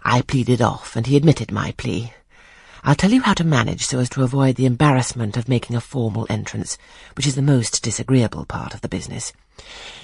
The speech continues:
You must go into the drawing-room while it is empty, before the ladies leave the dinner table. Choose your seat in any quiet nook you like. You need not stay long after the gentlemen come in, unless you please. Just let Mister Rochester see you are there, and then slip away.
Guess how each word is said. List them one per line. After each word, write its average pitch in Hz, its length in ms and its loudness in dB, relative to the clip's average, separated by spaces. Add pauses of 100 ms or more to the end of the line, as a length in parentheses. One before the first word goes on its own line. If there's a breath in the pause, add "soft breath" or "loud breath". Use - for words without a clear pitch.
You 156 80 0
must 156 180 2
go 190 140 6
into 240 140 4
the 214 100 0
drawing-room 127 560 4
while 120 140 2
it 135 100 -2
is 143 140 -2
empty, - 480 -4 (280 loud breath)
before 175 300 4
the 190 80 6
ladies 143 380 4
leave 113 160 -2
the - 80 -4
dinner 131 240 4
table. - 440 -10 (600 soft breath)
Choose 202 360 6
your 147 180 2
seat 107 340 -4
in 120 80 2
any 117 160 4
quiet 131 480 2
nook - 260 -2
you 147 100 2
like. 147 440 -2 (340 soft breath)
You 190 120 4
need 196 180 10
not 127 180 2
stay 117 220 -2
long 110 300 4
after 95 240 0
the 113 160 -2
gentlemen 101 380 -4
come - 220 -4
in, 95 220 -4 (180 soft breath)
unless 113 300 2
you - 80 -14
please. 113 480 -4 (480 soft breath)
Just 233 300 6
let 151 140 6
Mister 139 220 2
Rochester 127 400 0
see 127 260 -2
you 113 160 0
are 110 100 -2
there, 95 280 -2
and 127 280 0
then 135 200 2
slip - 240 -6
away. 170 480 -2